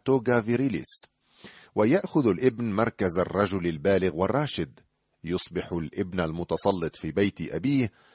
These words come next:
ولم يعد للعبد أو المؤدب سلطة عليه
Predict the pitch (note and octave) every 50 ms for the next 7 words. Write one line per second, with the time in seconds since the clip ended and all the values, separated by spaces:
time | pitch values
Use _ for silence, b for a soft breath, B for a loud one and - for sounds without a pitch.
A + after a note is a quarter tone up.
0 | b b b F2 F2+ G#2 B2 D3+ E3 C#3+ A#2+ B2+ C#3 C#3 C#3 C3+ G#2 F2+ A2 G#2
1 | G2 F2 G#2 A#2+ G#2+ F#2 F2+ G2 G#2 G#2 G2 - _ B2+ B2+ C3 C#3 C#3 B2 A#2+
2 | B2+ C3+ C3 C#3+ - D3+ C#3 E2 D#2+ D2+ C#2+ - - _ _ - - - G2+ G#2+
3 | A2+ G#2+ - _ A2 A2+ A2+ G2 E2+ G2+ A2 A2 A#2 B2 A#2 G2 G2+ G#2 G2+ G2